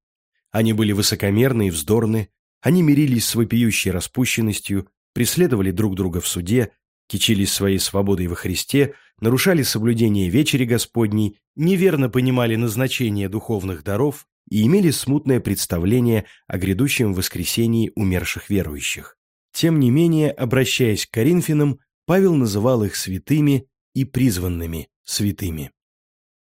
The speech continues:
Павел, волею Божию апостол Иисуса Христа, и Тимофей, брат Церкви Божией, находящийся в Коринфе, со всеми святыми по всей Ахайе.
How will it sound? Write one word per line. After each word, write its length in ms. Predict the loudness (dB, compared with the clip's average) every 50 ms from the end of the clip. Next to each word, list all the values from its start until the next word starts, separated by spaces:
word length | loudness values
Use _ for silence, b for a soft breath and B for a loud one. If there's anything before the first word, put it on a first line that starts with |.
| _ _
Павел, 360 | 0 2 2 4 2 0 0
волею 360 | 0 2 2 2 2 2 0
Божию 500 | 0 0 0 0 0 0 -2 -4 -4 -4
апостол 520 | -6 -6 -2 -2 -2 -2 -2 -4 -6 -6 -4
Иисуса 400 | -4 -4 -4 -4 -4 -6 -8 -8
Христа, 600 | -8 -8 -6 -6 -6 -4 -2 0 0 0 -2 b b b b b _
и 100 | -8 -4
Тимофей, 440 | -2 0 2 2 2 2 0 0 0
брат 280 | 0 0 -2 -2 -2 -2
Церкви 380 | -2 -2 -2 -2 -2 -4 -4
Божией, 440 | -2 0 0 0 2 0 -2 -4 b b b b b
находящийся 680 | -6 -2 0 0 2 2 2 0 0 -2 -4 -4 -6 -6
в 80 | -6
Коринфе, 560 | -6 -2 0 2 2 2 2 0 -2 -2 -2 b b b b
со 160 | -6 -4 -2 -2
всеми 320 | 0 0 0 2 2 0
святыми 680 | -2 -2 -2 -4 -4 -2 0 0 2 4 2 2 0 b b b _ -6
по 100 | -6 -6
всей 240 | -2 -2 0 0
Ахайе. 600 | 0 -2 -6 -8 -6 -6 -6 -6 -6 -8 -10 -14